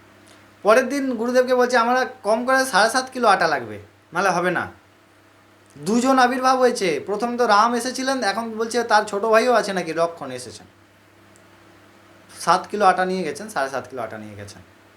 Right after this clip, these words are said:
আর আলুর ভর্তা বানিয়ে নিয়ে বলছেন, "হে গুরুদেবের ভগবান আসুন," যেই ডেকেছেন, গরু চড়াতে গিয়ে এসেছেন। এবার তিনজন এসেছেন,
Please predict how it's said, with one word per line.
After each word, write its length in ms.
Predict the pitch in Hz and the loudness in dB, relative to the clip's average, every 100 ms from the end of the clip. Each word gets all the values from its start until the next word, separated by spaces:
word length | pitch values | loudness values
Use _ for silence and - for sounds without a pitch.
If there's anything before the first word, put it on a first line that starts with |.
| - | -10
আর 220 | 131 127 | -4 -2
আলুর 280 | 123 147 147 | 0 -2 -2
ভর্তা 280 | 127 123 117 | -4 -6 -8
বানিয়ে 220 | 101 98 | -10 -12
নিয়ে 220 | 92 87 - _ _ _ _ _ _ _ _ _ _ _ _ - 151 | -18 -20 -20 _ _ _ _ _ _ _ _ _ _ _ _ -8 -2
বলছেন, 240 | 202 226 | 0 0
"হে 180 | 202 214 | 2 2
গুরুদেবের 380 | 220 226 233 214 | 0 -2 0 2
ভগবান 340 | 214 226 226 | 0 0 0
আসুন," 360 | 214 220 240 247 196 | 0 -2 -10 -12 -10
যেই 180 | 180 208 | -4 -2
ডেকেছেন, 400 | 202 202 202 214 - _ - | 0 -2 -4 -8 -14 _ -8
গরু 180 | 160 180 | -4 0
চড়াতে 280 | 180 175 170 | 0 -2 -2
গিয়ে 160 | 170 | -2
এসেছেন। 360 | 170 190 202 202 - _ _ _ _ - | -2 -4 -6 -8 -16 _ _ _ _ -2
এবার 220 | 214 247 247 | 4 4 2
তিনজন 360 | 240 254 269 269 | -6 -4 0 0
এসেছেন, 440 | 233 180 185 143 | 0 0 -2 -4